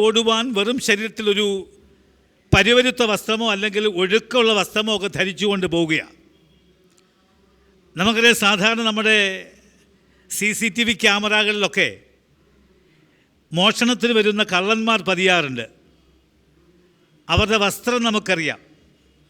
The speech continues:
എന്താണ് അവരുടെ വസ്ത്രമെന്ന്. അവർ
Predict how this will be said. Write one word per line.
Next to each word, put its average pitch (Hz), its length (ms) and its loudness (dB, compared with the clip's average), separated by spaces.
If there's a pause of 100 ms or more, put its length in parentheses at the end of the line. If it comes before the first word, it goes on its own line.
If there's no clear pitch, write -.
(160)
എന്താണ് 202 400 0
അവരുടെ 190 260 -4
വസ്ത്രമെന്ന്. 156 480 -8 (1400)
അവർ 214 140 0